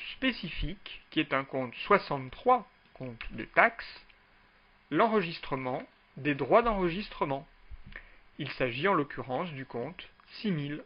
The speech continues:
trois cent cinquante-quatre, droits d'enregistrement et de timbre. Pour terminer notre écriture, il ne nous reste plus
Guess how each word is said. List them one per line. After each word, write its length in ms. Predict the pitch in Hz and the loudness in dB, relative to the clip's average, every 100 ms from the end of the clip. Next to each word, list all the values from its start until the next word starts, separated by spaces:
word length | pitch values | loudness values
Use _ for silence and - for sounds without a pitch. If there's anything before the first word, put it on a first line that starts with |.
| - | -14
trois 180 | - 160 | 4 4
cent 200 | - 196 | 4 -4
cinquante-quatre, 840 | 190 151 131 123 131 131 - - - - _ | -4 -4 -6 -2 2 2 0 -20 -20 -20 _
droits 240 | 139 135 214 | -6 2 4
d'enregistrement 920 | 202 160 151 143 - - 113 117 220 - _ - | 4 0 -2 -4 -8 -6 -4 -4 -8 -16 _ -4
et 80 | 202 | -2
de 100 | 170 | -2
timbre. 280 | - - - - _ _ _ _ _ _ _ _ _ _ _ _ - _ _ - - - _ - | -4 -12 -14 -20 _ _ _ _ _ _ _ _ _ _ _ _ -20 _ _ -20 -20 -20 _ -12
Pour 160 | - | -2
terminer 460 | - 196 196 190 175 | 4 6 6 4 4
notre 240 | 135 - | 0 -2
écriture, 640 | 135 131 113 - 123 170 247 _ _ _ | -6 -6 -10 -6 -2 -2 -6 _ _ _
il 120 | 175 | -2
ne 80 | 165 | -2
nous 160 | 151 131 | 0 -2
reste 340 | 135 - - | -2 -4 -12
plus 340 | - 120 147 | -4 -4 -4